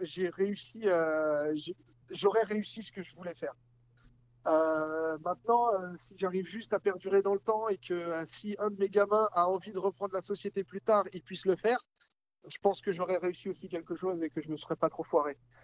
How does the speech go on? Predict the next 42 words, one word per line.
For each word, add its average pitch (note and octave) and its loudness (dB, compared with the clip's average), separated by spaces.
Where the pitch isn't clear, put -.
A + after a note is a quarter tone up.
Ça, A3+ 6
c'est G#3 -2
à G3 0
très G3+ -2
long G3+ -8
terme. F3 -6
Par - 2
contre, B3 2
à F#3 6
moyen F#3+ 6
terme, G3+ 2
dès F#3+ 4
l'année F#3+ 0
prochaine, A3 -2
euh, C3+ -8
bah, C#3+ -6
pourquoi E3+ 2
pas F#3 4
sortir F#3+ -4
une E3+ -6
gamme E3+ 0
de F3 4
sport, B3+ 2
pourquoi F3+ -4
pas G3 4
sortir, G3 -4
euh, D#3+ 2
travailler F#3 2
et, F#3 2
avec E3 -2
des F3+ 2
artistes G3 -2
encore F#3+ 2
plus C#4 6
reconnus A#3+ -2
que F#3+ -4
ceux G#3 0
avec E3+ -2
qui F#3+ -10
je - -16
travaille E3+ 2
déjà, F#3+ 2